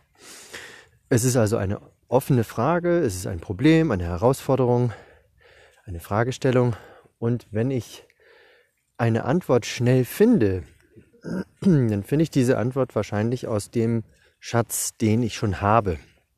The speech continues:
Also sprich aus dem Wissen, was schon in mir liegt, aus dem vorhandenen Portfolio sozusagen. Und das gibt auch nicht unbedingt neue Antworten oder auch nicht unbedingt die besten Lösungen. Wenn ich jetzt allerdings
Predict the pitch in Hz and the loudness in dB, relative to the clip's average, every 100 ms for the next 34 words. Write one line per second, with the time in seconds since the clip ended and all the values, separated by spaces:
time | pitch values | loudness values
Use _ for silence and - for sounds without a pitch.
0 | _ _ _ - 127 127 127 - 143 123 | _ _ _ -10 -2 -2 0 -2 0 -2
1 | - 101 147 - 131 120 90 98 - 101 | 0 -2 -2 0 -2 -2 -4 -6 -6 -6
2 | 127 131 117 117 110 - - 95 - - | -4 -2 0 0 -2 -8 -12 -12 -12 -10
3 | 92 92 - _ _ _ _ _ _ _ | -8 -8 -10 _ _ _ _ _ _ _
4 | _ _ _ - - 107 160 170 139 131 | _ _ _ -16 -2 2 2 4 4 4
5 | 123 120 104 - - - 160 - 180 165 | 4 2 0 -4 -14 -2 -2 2 4 6
6 | 139 120 123 - 104 98 104 107 104 - | 6 4 2 0 2 4 4 2 -4 -10
7 | - - - 110 104 120 - 180 - 156 | -20 -20 -8 -4 0 0 0 -2 0 0
8 | 131 160 - 139 135 135 139 107 104 117 | 2 0 0 -2 0 -2 -2 -2 0 0
9 | 127 107 127 - 123 117 117 113 110 - | 0 0 -4 0 0 2 -2 -2 -2 -2
10 | 107 120 - 120 120 - 98 107 - 95 | -4 -4 -4 -2 -2 -4 -2 -2 0 -2
11 | 92 98 82 76 71 - _ _ _ _ | -2 -4 -6 -8 -14 -20 _ _ _ _
12 | _ _ - - _ _ - - - 208 | _ _ -20 -20 _ _ -16 -6 -2 -2
13 | - _ 127 117 135 147 143 139 127 120 | -4 _ -2 2 2 2 2 4 4 2
14 | 110 | 0